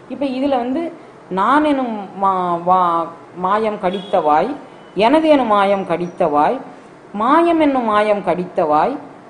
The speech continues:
அப்புறம் வந்து இந்த, இந்த இத்தனை வாய் கடித்ததுல நான் தெரிஞ்சுக்கிட்டு இருக்கிறேன். அதை அவர் சொல்றாரு,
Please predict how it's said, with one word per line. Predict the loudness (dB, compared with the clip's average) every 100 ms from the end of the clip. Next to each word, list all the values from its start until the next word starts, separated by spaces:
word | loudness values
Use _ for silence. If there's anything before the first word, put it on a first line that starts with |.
| -20 -10
அப்புறம் | -8 -4 -2
வந்து | -2 0 0 0 -4 -8 -18 -20 -20 -20 -20 -20 -20 -18 -12
இந்த, | -10 -8
இந்த | -6 -4 -4
இத்தனை | -4 -6 -4 0 2 2
வாய் | 4 2 2
கடித்ததுல | 2 0 2 2 2 0
நான் | 0 -2 -4
தெரிஞ்சுக்கிட்டு | -2 -2 -2 -6
இருக்கிறேன். | -6 -4 -4 -4
அதை | -2 0
அவர் | 2 0
சொல்றாரு, | -4 0 2 2